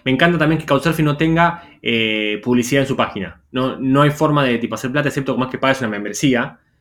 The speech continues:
que igual también es bastante barata. O sea, vos podés pagar, ser Couchsurfer Pro, ponele, para mandar, eh, solicitudes inme-, eh, ilimitadas.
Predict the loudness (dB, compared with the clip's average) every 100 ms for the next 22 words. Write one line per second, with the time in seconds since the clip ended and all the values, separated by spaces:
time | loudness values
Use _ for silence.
0 | _ -2 0 2 0 0 -2 -6 -6 -2
1 | 0 -2 -4 -2 -2 2 2 2 2 4
2 | 4 2 -2 -2 0 0 0 0 -2 2
3 | 6 6 6 0 0 0 0 0 0 -2
4 | -2 -6 -12 -6 -6 -2 0 0 -2 -6
5 | -8 -8 -8 -8 -6 -4 -2 -2 -4 -10